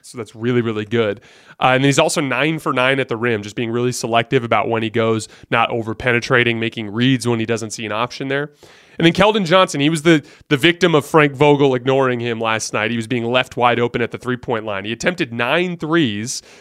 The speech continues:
seven of which were wide open, meaning the defender was at least six feet away. Uh, he's finding out quickly that that's the way teams are gonna guard him until he demonstrates that he can make them. But last night he did. He made four of them, including three kind of important ones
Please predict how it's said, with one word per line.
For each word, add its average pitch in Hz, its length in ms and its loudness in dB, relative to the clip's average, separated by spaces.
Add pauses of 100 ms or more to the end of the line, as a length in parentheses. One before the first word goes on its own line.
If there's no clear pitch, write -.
seven 165 480 2
of 123 140 2
which 113 360 0
were 131 80 0
wide 127 540 4
open, 127 320 2
meaning 117 240 -4
the 117 60 -4
defender 117 540 -6 (260)
was 120 140 -4
at 98 120 -4
least 123 420 -8
six - 340 -6
feet 139 200 -4
away. 113 400 0 (360)
Uh, 117 140 4
he's 107 160 0
finding 151 340 2
out 139 200 0
quickly 127 500 -6
that 117 140 -2
that's 120 180 0
the - 80 -12
way 131 100 -4
teams 139 300 -6
are 143 60 -2
gonna 135 160 -2
guard 151 360 0
him 113 460 -6 (300)
until 135 240 0
he 123 80 2
demonstrates 123 560 0
that 120 80 -6
he 127 80 -4
can 117 120 -8
make 143 200 2
them. 120 200 2
But 147 120 2
last 170 200 2
night 180 140 2
he 175 80 -4
did. 165 180 -2
He 110 60 -8
made 120 220 -6
four 160 360 -2
of 117 60 -2
them, 113 160 -2
including 123 380 -4
three 147 320 -6
kind 147 240 -6
of 277 80 -4
important 127 400 -6
ones 101 340 -6